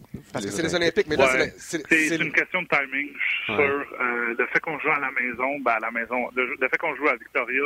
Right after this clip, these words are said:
Speaker 3: qui est, euh, sur la côte ouest, euh, a sûrement un facteur. Euh, on joue pas en Chine, puis comme François disait, les Olympiques sont tout de suite un mois après. Donc, euh,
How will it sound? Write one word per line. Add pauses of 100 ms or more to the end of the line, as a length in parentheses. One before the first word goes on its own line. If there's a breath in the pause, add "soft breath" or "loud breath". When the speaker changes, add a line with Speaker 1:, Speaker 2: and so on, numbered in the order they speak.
(140)
Speaker 3:
qui
est, (480 soft breath)
euh,
sur
la
côte
ouest, (640 soft breath)
euh, (560)
a
sûrement
un
facteur. (480 loud breath)
Euh, (360)
on
joue
pas
en
Chine, (100)
puis (260)
comme
François
disait,
les
Olympiques (280)
sont
tout
de (100)
suite (120)
un
mois
après. (460)
Donc,
euh,